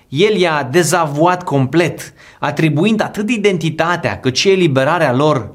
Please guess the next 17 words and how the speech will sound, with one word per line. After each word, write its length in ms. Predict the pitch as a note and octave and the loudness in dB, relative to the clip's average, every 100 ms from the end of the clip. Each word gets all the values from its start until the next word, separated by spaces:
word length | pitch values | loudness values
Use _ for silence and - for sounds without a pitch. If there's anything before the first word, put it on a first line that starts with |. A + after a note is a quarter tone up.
| - | -14
lui 220 | C#3 C#3 | -2 0
Moise 600 | B2 B2 D#3 D#3 D#3 C3+ B2+ - _ | 2 2 2 2 0 -2 -4 -18 _
și 180 | - | -8
nu 260 | A2 A#2 C3 | -4 0 0
lui 340 | A#2 A#2 G#2+ G#2 | 0 0 -2 -2
însuși. 720 | B2 A#2+ - G#2 - - _ _ _ _ _ _ | 0 0 -4 -8 -10 -12 _ _ _ _ _ _
Când 180 | - C#3 | 0 2
Moise 300 | E3+ A#3 A#3 | 2 2 0
a 60 | |
făcut 320 | D#3 D#3 - G3 | 0 0 0 -2
apel 380 | D3 D3 F3+ | -2 2 2
la 120 | E3 C3 | 2 0
Dumnezeu 560 | B2 A#2+ A2 D#3 E3 | 0 0 0 0 2
în 120 | C#3+ | 2
versetul 440 | A#2+ A#2 D3+ D3 C3 | 2 0 -2 -2 -2
treisprezece, 760 | - E3 E3 - A#2 A2 A#2+ | 0 0 -2 -4 -4 -4 0
implorând: 680 | B2 C3+ C#3+ D3+ F#3+ D3+ | 0 2 2 4 4 2